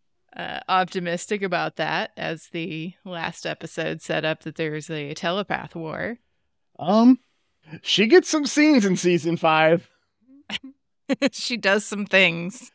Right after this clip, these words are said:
Speaker 1: <laughs>
Speaker 2: She does some things.
Speaker 1: Yeah, but she goes from, from being on this leash to, you know, helping make big decisions and taking the frozen telepaths places and working with Marge Resistance.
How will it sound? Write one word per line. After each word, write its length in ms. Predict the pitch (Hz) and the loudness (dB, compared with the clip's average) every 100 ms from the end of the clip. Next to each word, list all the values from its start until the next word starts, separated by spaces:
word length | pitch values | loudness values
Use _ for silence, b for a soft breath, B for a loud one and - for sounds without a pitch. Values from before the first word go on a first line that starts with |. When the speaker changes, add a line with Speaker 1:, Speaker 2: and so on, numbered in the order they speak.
| - | -12
Speaker 1:
<laughs> 80 | |
Speaker 2:
She 160 | 233 - | -10 -6
does 380 | 127 160 185 185 | 4 8 8 8
some 200 | - 190 | 0 -4
things. 920 | 175 - 123 113 104 104 110 - - - _ _ - | -6 -2 0 0 -8 -12 -10 -8 -8 -10 _ _ -12
Speaker 1:
Yeah, 340 | 196 233 247 | -8 -2 0
but 140 | 226 | 0
she 140 | 220 277 | -2 -2
goes 160 | 302 - | -4 -4
from, 340 | 269 240 196 | -4 -4 -8
from 420 | - 220 208 196 - _ - | -8 -6 -6 -10 -14 _ -10
being 260 | 220 226 | -6 -4
on 120 | 214 208 | -4 -4
this 200 | 202 - | -6 -8
leash 560 | 190 202 226 - - | -8 -6 -8 -8 -10
to, 440 | - 185 175 175 165 | -8 -6 -4 -6 -10
you 140 | 180 180 | -10 -6
know, 320 | 160 165 175 165 | -6 -6 -10 -10
helping 460 | 175 170 185 175 175 | -12 -8 -8 -6 -4
make 320 | 170 165 - | -4 -6 -6
big 220 | 185 160 | -8 -6
decisions 760 | 175 - 175 180 180 175 175 160 | -10 -8 -8 -6 -6 -6 -8 -8
and 280 | 160 156 | -10 -10
taking 480 | - 175 170 170 165 | -6 -6 -6 -8 -8
the 320 | 160 160 151 - _ _ | -6 -6 -6 -10 _ _
frozen 440 | _ 180 180 165 170 | _ -4 -2 -4 -8
telepaths 600 | 202 175 165 180 160 - | -4 -4 -2 -2 -4 -6
places 720 | 175 160 160 165 160 160 151 | -6 -4 -4 -6 -6 -6 -8
and 120 | 147 | -8
working 260 | 165 170 165 | -6 -6 -8
with 160 | 160 | -10
Marge 280 | 165 156 156 | -6 -6 -6
Resistance. 680 | 156 156 156 - 165 160 - | -10 -10 -10 -8 -10 -10 -14